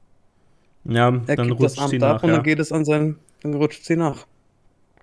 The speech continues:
Speaker 1: Das kann sogar wirklich sein, ja.
Speaker 2: Und das wäre natürlich eine Revolution, die erste weibliche Präsidentin der U S A.
Speaker 1: Mhm. Also ich glaube,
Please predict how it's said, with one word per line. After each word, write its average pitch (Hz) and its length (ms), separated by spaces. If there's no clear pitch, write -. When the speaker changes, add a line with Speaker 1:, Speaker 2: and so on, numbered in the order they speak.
Speaker 1:
Das - 140
kann 110 160
sogar 110 260
wirklich 117 260
sein, 92 200
ja. 92 160
Speaker 2:
Und 143 160
das 139 160
wäre 147 120
natürlich 151 380
eine 147 180
Revolution, 143 600
die 135 120
erste 139 480
weibliche 139 380
Präsidentin 135 880
der 185 120
U 180 160
S 151 100
A. 120 160
Speaker 1:
Mhm. 131 580
Also - 220
ich 151 160
glaube, 120 480